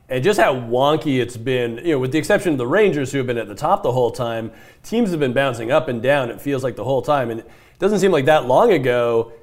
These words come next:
Lane Lambert was on the hot seat. Um, what has he done to sort of, co-, you know, I mean, obviously wins are the, the best medicine, but what is he, what have you seen from him behind the bench that, uh, has helped this team?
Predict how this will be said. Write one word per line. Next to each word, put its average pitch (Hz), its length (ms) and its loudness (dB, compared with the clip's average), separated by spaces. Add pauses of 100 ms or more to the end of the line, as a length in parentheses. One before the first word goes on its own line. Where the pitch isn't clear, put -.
(420)
Lane 160 360 2
Lambert 151 440 2
was 127 140 -4
on 139 200 2
the 110 100 -4
hot 185 340 0
seat. 117 460 -6 (320)
Um, 131 640 0
what 185 220 4
has - 180 -4
he 233 180 0
done 175 680 0
to 147 540 2
sort 151 240 -2
of, 120 260 -4 (460)
co-, 185 260 0
you 175 160 0
know, 117 80 -2
I 123 100 0
mean, 147 120 2
obviously 147 380 2
wins 165 420 2
are 156 120 2
the, 127 220 0
the 113 140 -6
best 139 480 -2 (560)
medicine, 143 560 0
but 123 180 0
what 208 140 4
is 233 140 0
he, 208 260 -2
what 160 480 -6
have 208 80 -6
you 208 80 -4
seen 190 280 -2
from 143 180 -2
him 160 200 0
behind 139 320 0
the 120 60 -2
bench 135 400 -2
that, 113 440 -2
uh, 123 280 -8
has 120 160 -6
helped 127 260 -2
this 113 200 -10
team? 98 400 -12